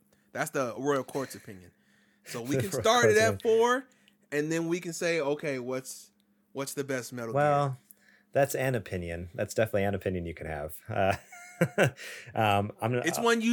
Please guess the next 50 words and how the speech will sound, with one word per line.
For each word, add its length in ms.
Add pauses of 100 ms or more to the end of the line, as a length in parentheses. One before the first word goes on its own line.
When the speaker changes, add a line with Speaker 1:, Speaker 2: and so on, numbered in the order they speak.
Speaker 2:
I'll 60
be 80
Speaker 1:
should 80
Speaker 2:
straight. 180
Speaker 1:
share 180
as 160
a 40
Metal 240
Gear 200
Speaker 2:
I 100
Speaker 1:
fan, 260
but 100
we 180
can 160
get 160
into 360
it. 140 (800)
Speaker 2:
I, 360
I 120
really 320
enjoy 340
four. 280
I'm 180
not 180
one 100
of 60
those 100
haters 320
of 80
four, 260
that's 160
for 120
sure. 380 (580)
But 160
number 260
one, 400 (140)
Speaker 1:
But 120
Speaker 2:
I'd 60
have 100
to 80
think 260
about 180
that. 140
I'd 100
have 100
to 60
think 240
about 260
that. 220 (500)
Um, 420